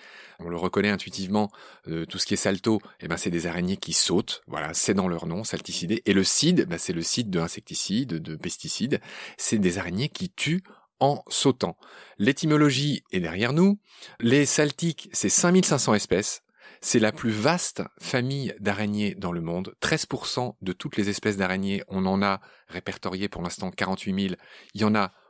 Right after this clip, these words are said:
beaucoup plus. Que dire ? Il y a cent soixante espèces de saltiques en France. On va pas pouvoir toutes les mentionner. Avec toi, on s'est fait une petite shortlist. Je t'ai laissé choisir celles que tu préférais. Et j'en ai rajouté deux, trois parce que je suis un affreux, vilain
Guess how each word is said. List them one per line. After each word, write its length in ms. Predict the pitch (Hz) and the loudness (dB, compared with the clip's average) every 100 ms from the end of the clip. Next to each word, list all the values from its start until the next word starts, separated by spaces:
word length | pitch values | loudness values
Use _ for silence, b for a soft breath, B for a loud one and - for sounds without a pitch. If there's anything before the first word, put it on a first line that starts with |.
| b | b
beaucoup 400 | 87 98 202 - | -12 2 2 2
plus. 440 | 110 85 101 - - B B B B B B | -4 -4 -2 -2 -4 B B B B B B
Que 80 | - | 0
dire ? 320 | 147 147 135 98 | 2 2 0 2
Il 80 | 104 | 2
y 60 | |
a 40 | 101 | 2
cent 220 | - 196 | 2 4
soixante 380 | - 165 175 147 | 4 4 2 0
espèces 320 | 123 143 131 | 0 2 0
de 60 | 104 | 0
saltiques 460 | 117 104 123 - 101 | 0 -2 -4 -8 -8
en 60 | |
France. 360 | - 117 117 - | -4 -2 0 -2
On 100 | 104 | -4
va 120 | 87 90 | -2 -2
pas 120 | 117 | -2
pouvoir 480 | - 107 104 98 - - | -2 0 2 0 -4 -10
toutes 260 | 127 120 - | -10 -10 -6
les 120 | 90 | -6
mentionner. 460 | 90 - 87 120 202 | -4 -4 -2 -2 -4
Avec 240 | 92 90 | -6 -8
toi, 140 | - 104 | -2 -2
on 60 | |
s'est 120 | 95 - | -2 -6
fait 140 | - | -6
une 100 | 90 | -4
petite 400 | 98 - 107 - - | -4 -6 -8 -10 -10
shortlist. 720 | - 139 - 127 127 - - - - | -2 -2 -2 -4 -4 -4 -6 -18 -16
Je 40 | 90 | -10
t'ai 140 | 95 | -6
laissé 220 | 92 - | -6 -4
choisir 720 | - - 127 135 123 139 113 80 B B B B | -4 0 2 2 0 -4 -4 -6 B B B B
celles 340 | - 107 98 | -2 0 -2
que 100 | - | -6
tu 380 | - - 87 82 - | -12 -10 -10 -10 -8
préférais. 500 | 101 - 87 104 - B - | -6 -2 0 0 -2 B -10
Et 80 | |
j'en 160 | 78 82 | -6 -4
ai 60 | 85 | -6
rajouté 320 | 87 85 87 | -6 -4 -2
deux, 180 | 87 95 | 0 -2
trois 240 | - 104 | 0 -2
parce 180 | 82 - | -2 -6
que 120 | - | -8
je 100 | 82 | -6
suis 260 | - - 87 | -6 -2 -2
un 160 | 85 | 0
affreux, 420 | 101 - - 113 - B B - | 0 -2 -4 -4 -6 B B -12
vilain 420 | 82 107 110 | -4 0 0